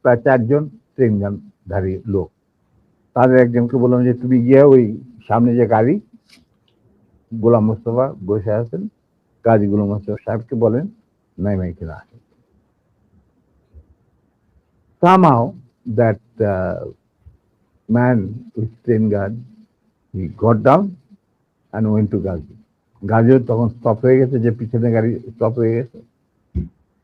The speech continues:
এসে বলছে, ওনাকে বোধহয় বলছে যে, "আপনাকে উনি ডাকছে, ডাকছেন",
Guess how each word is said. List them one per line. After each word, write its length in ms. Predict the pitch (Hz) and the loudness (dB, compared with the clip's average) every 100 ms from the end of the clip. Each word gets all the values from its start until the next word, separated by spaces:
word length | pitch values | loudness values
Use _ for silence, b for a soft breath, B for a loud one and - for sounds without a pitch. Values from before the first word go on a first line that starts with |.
| _ _ - | _ _ -6
এসে 160 | 117 123 | -4 -2
বলছে, 440 | 110 98 113 101 - _ - | -2 -2 -4 -4 -6 _ -10
ওনাকে 220 | 104 110 | -6 -4
বোধহয় 260 | 107 101 107 | -4 -2 -2
বলছে 340 | 101 101 110 | -2 -4 -4
যে, 240 | 104 98 - - | -2 -4 -6 -10
"আপনাকে 420 | 95 - 92 98 95 _ _ - | -12 -10 -8 -8 -8 _ _ -10
উনি 280 | 98 95 92 - | -6 -4 -6 -6
ডাকছে, 360 | 92 - - - _ - | -8 -8 -16 -20 _ -10
ডাকছেন", 460 | 92 - 104 151 | -10 -8 -8 -8